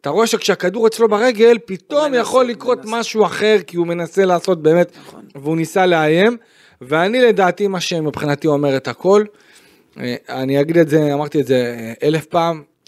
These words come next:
Speaker 1: הפועל באר שבע בתקופות הכי יפות שלה באירופה, שישה זרים היו בהרכב. היה את, אה, אובן,
Speaker 2: אובן.
Speaker 1: היה, בוא אני אתחיל מההתחלה, היה את, אה,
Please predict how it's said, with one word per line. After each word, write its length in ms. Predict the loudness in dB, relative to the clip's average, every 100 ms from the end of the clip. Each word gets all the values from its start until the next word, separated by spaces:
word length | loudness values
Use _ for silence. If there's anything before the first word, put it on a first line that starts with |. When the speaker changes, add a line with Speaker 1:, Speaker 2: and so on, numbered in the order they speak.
| -20
Speaker 1:
הפועל 260 | 0 0
באר 160 | 2 0
שבע 220 | -2 -4
בתקופות 460 | -2 -6 -6 -6 -4
הכי 160 | -2 -2
יפות 300 | -2 -4 -2
שלה 200 | -2 0
באירופה, 560 | -2 0 -2 0 -2 -2 _ _ _
שישה 380 | -14 -8 -2 -2
זרים 300 | 0 0 0
היו 120 | 0
בהרכב. 380 | -2 -8 -10 -12 -12 _ _ _ _ _ _
היה 340 | -4 -2 0 0
את, 200 | -2 -6
אה, 380 | -6 -6 -8 -12 -16 _
אובן, 480 | -16 -6 -2 0 -2 -6 _ _ _ _ _ _ _ _ _ _ _ -10
Speaker 2:
אובן. 100 | -6
Speaker 1:
היה, 420 | -4 -4 -6 -8 -6
בוא 220 | 0 0
אני 100 | 0
אתחיל 240 | -6 -8
מההתחלה, 500 | -6 -6 -6 -8 -6
היה 300 | 2 2 2
את, 180 | 0 -2
אה, 540 | -2 -2 -2 -4 -4